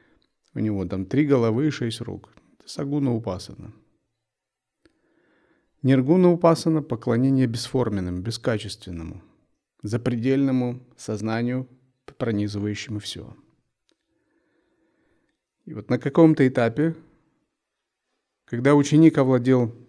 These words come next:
сагуна упасаной, гуру рассказывает ему, что такое ниргуна упасана.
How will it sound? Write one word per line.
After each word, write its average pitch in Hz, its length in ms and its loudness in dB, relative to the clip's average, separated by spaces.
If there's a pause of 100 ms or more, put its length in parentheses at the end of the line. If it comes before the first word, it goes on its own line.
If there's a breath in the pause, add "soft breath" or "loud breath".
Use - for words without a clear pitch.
сагуна 143 500 6
упасаной, 151 640 2 (200)
гуру 143 340 2
рассказывает 127 540 -2
ему, 139 300 -4
что - 220 -8
такое 113 320 -4
ниргуна 110 520 0
упасана. 90 560 -10